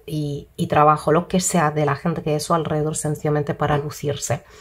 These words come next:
¿Qué significa? Ejemplo tonto, que estáis en una relación y tú eres un chico, una chica, da igual, aplicar a tu situación, eso es lo de menos. Bueno, que tiene, que tiene aquí objetivos y que tiene aquí, pues vamos a decir, su, no sé, algún tipo de sueño de estudiar,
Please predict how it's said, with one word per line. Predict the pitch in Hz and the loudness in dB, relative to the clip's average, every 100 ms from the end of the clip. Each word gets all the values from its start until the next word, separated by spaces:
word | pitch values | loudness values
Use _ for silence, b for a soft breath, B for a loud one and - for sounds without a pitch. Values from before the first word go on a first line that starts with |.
| B B B B B | B B B B B
¿Qué | 196 196 | 6 8
significa? | 196 175 160 143 - - - | 6 2 2 -4 -4 -4 -2
Ejemplo | 160 - 196 185 175 | -4 2 2 4 2
tonto, | 151 143 143 | 2 0 -2
que | 156 | -2
estáis | 151 190 190 185 | 0 2 2 2
en | 170 | 2
una | 165 | 2
relación | 151 139 135 - 135 | 2 0 -2 -2 -2
y | 135 | 0
tú | 160 | 0
eres | 165 - | 0 2
un | 175 | 0
chico, | 175 202 202 214 | 0 -2 4 4
una | 185 147 | 4 2
chica, | - 185 - | -2 -2 4
da | 202 156 | 4 4
igual, | 147 160 | 2 0
aplicar | 156 156 - 151 | 0 -4 -2 -2
a | |
tu | 143 | -2
situación, | 147 123 156 147 - 196 202 | -6 -6 -4 -2 2 2 2
eso | 147 - 151 147 147 B B B B | -2 -2 -2 -2 -6 B B B B
es | - 147 185 | 0 2 4
lo | 180 | 4
de | 165 | 4
menos. | 160 - - B B B B B B - | 2 0 -4 B B B B B B -8
Bueno, | - 311 285 269 | 4 6 6 2
que | 269 | -2
tiene, | 262 247 247 233 | -2 0 0 2
que | 240 | 0
tiene | 233 226 233 | 4 4 6
aquí | 220 226 233 | 2 2 4
objetivos | 233 226 - 233 208 226 233 208 - | 6 4 2 2 4 4 6 4 2
y | 196 | -2
que | - - 190 | -4 -4 0
tiene | 220 220 | 2 4
aquí, | 220 220 220 | 2 2 -2
pues | 226 214 208 | 2 4 6
vamos | 202 208 | 4 6
a | |
decir, | 214 202 226 214 | 2 4 2 2
su, | - - | -2 -4
no | - - 202 | -6 -2 -2
sé, | 220 208 | -2 -2
algún | 196 196 | 0 0
tipo | 190 214 247 | 0 4 6
de | 233 | 6
sueño | - 170 151 147 | 4 2 2 0
de | 156 | -2
estudiar, | - 156 156 196 220 214 220 | -4 -6 0 4 4 4 0